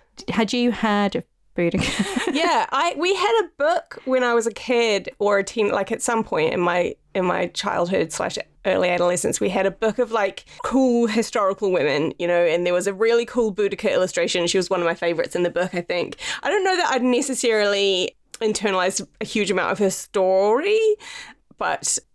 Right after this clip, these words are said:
Speaker 2: I definitely thought she was very cool and looked very cool. Like, she had, like, foot length, like, red hair to her feet, looking all
Speaker 1: Yeah.
Speaker 2: angry and
Speaker 1: Holding a spear.
Speaker 2: powerful and, yeah,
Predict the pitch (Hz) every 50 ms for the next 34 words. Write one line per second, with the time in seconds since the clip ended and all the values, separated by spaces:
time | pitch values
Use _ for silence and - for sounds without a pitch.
0 | _ - - 196 - 175 160 - - 196 - - - 190 - 196 185 - 180 -
1 | 185 175 - - 190 196 196 190 190 196 202 - - 185 - - 190 - - -
2 | 208 - - - - - 175 - 180 175 175 - 175 185 185 180 175 - - _
3 | - - - - - - - - 571 - - 202 196 170 - - - - 233 208
4 | 180 - - - - 202 208 220 208 175 175 214 202 185 - 196 170 180 - -
5 | 180 180 - - - - - - - - - - - - - - 196 196 - 196
6 | 190 - - 185 185 208 208 208 180 180 180 175 175 175 175 165 156 165 147 _
7 | _ _ - - - - - 214 202 202 202 185 170 165 202 208 214 180 175 175
8 | 180 170 175 165 175 - - - - 196 180 - - 175